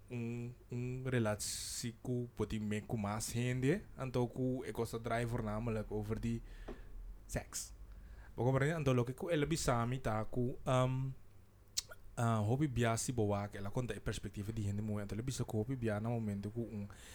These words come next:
gente homem cheat, of wat dan ook. Um, hobby bia in de moeite não tá per se rabia pa e feito com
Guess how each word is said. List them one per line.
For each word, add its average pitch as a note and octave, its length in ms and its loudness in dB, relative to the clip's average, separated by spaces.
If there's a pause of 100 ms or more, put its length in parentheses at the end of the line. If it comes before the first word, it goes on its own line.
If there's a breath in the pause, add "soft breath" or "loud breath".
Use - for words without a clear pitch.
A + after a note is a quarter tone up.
(200 loud breath)
gente A2+ 180 2
homem G#2 260 2 (100)
cheat, - 640 0 (380 loud breath)
of G#2 180 0
wat A2 140 6
dan A2+ 160 4
ook. A2 300 0 (520 loud breath)
Um, A2+ 260 4
hobby B2+ 180 4
bia A#2+ 200 4
in B2 140 2
de C3 60 0
moeite A#2+ 260 2
não G#2+ 80 0
tá C3 140 -2 (160)
per E3 200 2
se C#3 460 2 (520)
rabia A#2+ 760 4
pa - 140 0
e A2+ 160 -6
feito - 540 -6 (120)
com A2 340 0